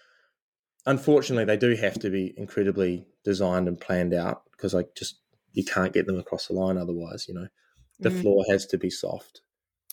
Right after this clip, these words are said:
Speaker 1: It
Speaker 2: Yeah.
Speaker 1: has to comply to all these different, you know. Um, but that's just the, that's just really the absolute con-, confines of the, the thing that I'm working in. But I'm trying to do as much as I can within that format to kind of give as much of that adventure or that idea of adventure that makes kids feel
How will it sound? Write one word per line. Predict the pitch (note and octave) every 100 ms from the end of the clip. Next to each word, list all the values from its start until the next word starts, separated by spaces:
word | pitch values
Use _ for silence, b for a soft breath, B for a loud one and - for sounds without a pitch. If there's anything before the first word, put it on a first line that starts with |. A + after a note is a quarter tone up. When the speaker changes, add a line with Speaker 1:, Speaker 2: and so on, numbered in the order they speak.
| -
Speaker 1:
It | E2
Speaker 2:
Yeah. |
Speaker 1:
has | F#2+
to | - _
comply | F#2+ - F#2 F2+
to | F2+
all | F2
these | F2
different, | - G#2 G2+
you | F#2
know. | F2+ G2+ b b b b _
Um, | F2 F2 F2 F2+ - _ _ -
but | C3
that's | C3+ C3
just | B2+ - -
the, | G#2
that's | B2 A#2+ -
just | - G#2+ -
really | G#2+ G2+
the | F#2+ F#2+ -
absolute | G2+ - F#2+ G2 _ _ _ -
con-, | G#2+ G2 - _ -
confines | G2+ - G2 F#2 F#2 F2+
of | F2+ - -
the, | G2 F#2+ B2+ - -
the | -
thing | G2+ F#2+
that | F2+
I'm | F2+
working | F#2+ G2 G2+
in. | E2+ G2+
But | F#2+ - - _ -
I'm | A2+
trying | G#2+ G#2
to | G2
do |
as | F#2
much | G2+ -
as | F#2+
I | F#2 F#2
can | - F#2 F2+
within | - F#2
that | F#2 F2+
format | - F#2+ F#2+ F#2 -
to | G2+
kind | - F#2 F#2
of | - _ _
give | - G#2
as | G#2
much | G2 -
of | G2
that | G2
adventure | G2 F#2 G2 G2 G2+
or | F#2+ F#2+
that | G2
idea | G2+ G2 G#2 G2+
of | G2+
adventure | G2+ E2+ F2+ E2+ F2
that | F#2+ F#2+
makes | G2 -
kids | - G2 G2
feel | - G2+ G2 F#2